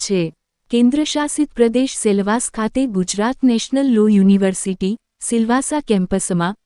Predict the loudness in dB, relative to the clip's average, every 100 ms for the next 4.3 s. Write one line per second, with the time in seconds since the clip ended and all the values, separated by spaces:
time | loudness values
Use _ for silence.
0 | _ -2 -2 0 -2 -2 -2 -4 -2 0
1 | 2 2 0 0 -2 -4 -2 -2 0 0
2 | 0 0 0 -2 -4 -4 -2 -2 2 2
3 | 4 4 4 4 2 0 -2 -4 -4 -2
4 | -2 0 -2